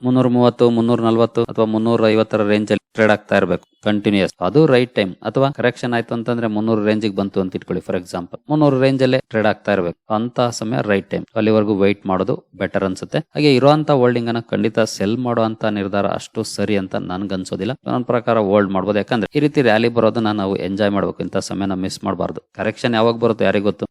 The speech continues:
ನಾನ್ ಮೊನ್ನೆನೆ ಒಂದು ಮಾತನ್ನ ರಿಪೀಟ್ ಮಾಡಿದ್ದೆ. For example, ಇರ್ಕಾನ್ ಇಂಟರ್ನ್ಯಾಷನಲ್ ಉದಾಹರಣೆಗೆ ತಗೊಂಡ್ರೆ ಮುನ್ನೂರ ಮೂವತ್ತಾರು ಇರೋದು ಮುನ್ನೂರ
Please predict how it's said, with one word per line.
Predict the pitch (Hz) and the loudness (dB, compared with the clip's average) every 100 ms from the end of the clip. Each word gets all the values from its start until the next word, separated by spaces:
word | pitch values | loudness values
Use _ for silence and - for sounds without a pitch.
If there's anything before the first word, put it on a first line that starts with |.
| - | -2
ನಾನ್ | 107 107 | 0 2
ಮೊನ್ನೆನೆ | 113 127 123 - 104 | 2 2 0 -4 -4
ಒಂದು | 104 101 | 0 0
ಮಾತನ್ನ | 98 113 104 | 0 0 0
ರಿಪೀಟ್ | 95 110 104 95 | 0 -2 -2 0
ಮಾಡಿದ್ದೆ. | 92 90 - | 0 -2 -4
For | 101 | -6
example, | 92 107 107 107 104 98 | -2 -2 0 0 -2 -6
ಇರ್ಕಾನ್ | - 107 107 | -4 -2 0
ಇಂಟರ್ನ್ಯಾಷನಲ್ | 101 107 104 - 110 104 | -2 -4 -4 -4 -2 0
ಉದಾಹರಣೆಗೆ | 101 101 101 107 | 2 2 0 0
ತಗೊಂಡ್ರೆ | 104 92 - 92 | 0 0 -6 -6
ಮುನ್ನೂರ | 98 120 131 | 0 2 2
ಮೂವತ್ತಾರು | 123 127 - 127 127 | 2 0 2 2 4
ಇರೋದು | 120 120 | 2 2
ಮುನ್ನೂರ | 123 | 4